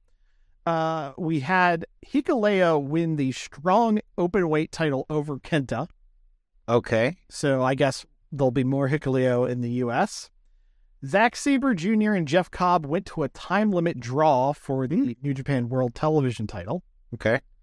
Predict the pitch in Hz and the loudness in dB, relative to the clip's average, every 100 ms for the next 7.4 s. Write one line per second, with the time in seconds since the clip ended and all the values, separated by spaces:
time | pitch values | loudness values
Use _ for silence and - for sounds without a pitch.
0 | _ _ _ - - 127 101 113 117 110 | _ _ _ -16 -2 0 0 0 -2 -4
1 | - 143 131 127 120 139 131 123 113 104 | -2 -2 -2 -4 -4 -2 0 0 -2 -4
2 | 160 185 170 165 175 240 302 196 208 208 | 0 0 2 0 2 2 0 -2 -2 2
3 | 196 175 - 208 208 160 156 156 151 143 | 0 0 -2 0 0 0 0 2 2 0
4 | - _ _ _ _ 160 151 - 285 427 | -6 _ _ _ _ -2 -2 0 2 2
5 | 320 233 254 240 214 277 247 226 262 247 | 2 0 -2 -2 2 2 2 -4 -2 0
6 | 262 247 214 208 - 226 233 208 - 196 | 2 2 2 -4 0 2 2 0 0 2
7 | 147 127 95 | 2 0 -6